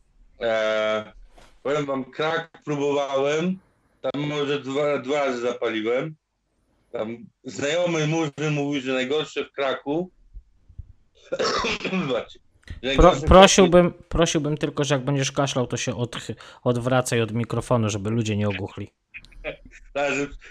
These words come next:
Speaker 1: zaraz was przezłączę.
Speaker 2: Nie, nie, nie, chodzi o to, że wiesz, jak ktoś słucha na słuchawkach, to dostaje mocno po uszach. Dobra, kontynuuj.
Speaker 1: No na przykład to, co jeszcze najgorsze w craku jest to, jak ktoś polubi jego smak, bo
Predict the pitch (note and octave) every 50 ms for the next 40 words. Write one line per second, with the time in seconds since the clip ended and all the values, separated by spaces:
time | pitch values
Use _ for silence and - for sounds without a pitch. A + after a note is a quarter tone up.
0 | - - - D#3+ E3 E3+ E3+ E3 D#3 D3+ D3 C#3+ D3+ C#3+ C#3+ - - D3+ D3 C#3
1 | C#3+ D3 C#3+ B2+ B2 - B2 A#2+ A#2+ - - - - - D#3+ F3 F3+ F#3+ G3 G#3
2 | G#3 G3 - - F3+ E3 D#3+ E3+ E3+ E3+ E3+ E3 D3 E3 D#3+ D3+ D#3 D#3+ C#3+ D3+
3 | C#3+ - - C#3 C3+ - D#3 D3+ - C#3 C3+ C3+ C3+ - C#3 - C#3+ C3+ C3+ -
4 | C3+ B2+ - - A#2 A2 A#2+ - - C3 A#2+ A#2+ A#2+ A#2+ A#2+ - - - A2+ -
5 | A2+ G#2+ G#2 - G#2 - - - - - - - G3 C#3 B2 G#2+ - - E3+ E3+
6 | D3+ E3 C3+ A#2 G#2+ F#2 - - _ - - _ - - - _ _ _ A2+ A2+
7 | - _ _ _ _ _ _ _ _ _ _ _ _ _ _ _ _ _ _ _
8 | _ _ _ _ _ _ _ _ _ _ _ _ - A2+ C3 C#3 C#3 D3 D3 C#3+
9 | D3 - D#3+ D#3 D#3 D#3+ D3+ D3 C#3+ - - - - _ _ _ _ _ _ _
10 | _ - D3+ D3+ D3+ E3+ D#3+ D#3 - E3 D3+ D3 C#3+ C#3 C3 C#3 D3+ D#3 D3+ -
11 | D#3 C#3+ C#3+ C#3 - - - C3+ C3 B2 B2+ - C#3 C3+ C3+ C3 C3 - - C3+
12 | C3 C3 C3+ C#3+ C#3+ C#3 - - - - - - - - - A2 G#2+ - C#3 C3+
13 | - - - C#3+ C#3+ D3+ C#3 C#3 C3+ B2+ C3 C3 - - C3+ B2+ A#2 G2+ F#2 F#2
14 | F#2 G2 G2 G2 G2+ G2+ G2+ G2+ G#2 G#2